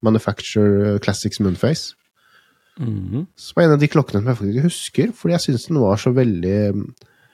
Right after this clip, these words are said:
Speaker 1: veldig, ehm, bra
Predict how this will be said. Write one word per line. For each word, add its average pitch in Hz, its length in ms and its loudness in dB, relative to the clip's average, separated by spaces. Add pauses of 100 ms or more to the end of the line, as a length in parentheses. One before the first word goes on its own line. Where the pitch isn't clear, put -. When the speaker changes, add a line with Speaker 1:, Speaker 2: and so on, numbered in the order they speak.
(520)
Speaker 1:
veldig, 95 380 0
ehm, 98 800 -4 (480)
bra 98 340 0